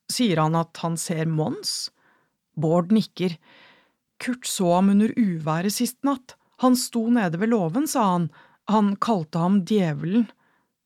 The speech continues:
Marie blir stille et lite øyeblikk, så sier hun alvorlig, "Gutter på Kurts alder har ofte livlig fantasi. Kanskje det er frykten for Mons som gir ham slike syner?" "Kanskje", sukker Bård, "men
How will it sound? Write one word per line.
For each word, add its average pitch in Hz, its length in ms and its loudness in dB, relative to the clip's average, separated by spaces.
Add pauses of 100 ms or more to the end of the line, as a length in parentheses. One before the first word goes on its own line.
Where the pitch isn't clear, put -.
(560)
Marie 170 400 0
blir 202 160 -2
stille 156 320 -4
et 151 160 -6
lite 165 240 -4
øyeblikk, 180 500 -4
så 220 220 -4
sier 185 300 0
hun 165 100 0
alvorlig, 165 560 0 (1200)
"Gutter 185 400 -2
på 208 160 -4
Kurts 190 300 -4
alder 160 340 -2
har 180 160 -2
ofte 196 260 -6
livlig 160 380 -2
fantasi. 196 640 -2 (560)
Kanskje 190 320 2
det 175 80 4
er 170 80 -4
frykten - 500 -2
for 208 160 0
Mons 247 300 4
som 196 320 0
gir 156 180 0
ham 185 160 0
slike 196 320 -4
syner?" 220 440 -2 (760)
"Kanskje", 208 540 -2 (180)
sukker - 400 -4
Bård, 160 300 -4 (580)
"men 226 220 0